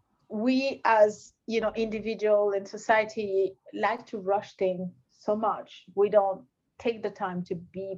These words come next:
present and to fully enjoy, um, you know, the journey. And instead of rushing to the destination,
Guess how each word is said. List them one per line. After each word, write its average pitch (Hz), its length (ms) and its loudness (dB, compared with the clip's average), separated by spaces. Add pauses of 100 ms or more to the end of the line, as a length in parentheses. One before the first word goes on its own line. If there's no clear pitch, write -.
present 180 580 -6
and 185 180 -8
to 180 120 -18 (220)
fully 226 280 -8
enjoy, 196 580 0 (500)
um, 190 440 0
you 220 160 -4
know, 196 140 0
the 190 120 -2
journey. 202 640 -2
And 196 180 -6 (160)
instead 214 320 -4
of 208 160 -8
rushing 208 360 -2
to 214 80 -10
the 196 120 -6
destination, 202 920 -4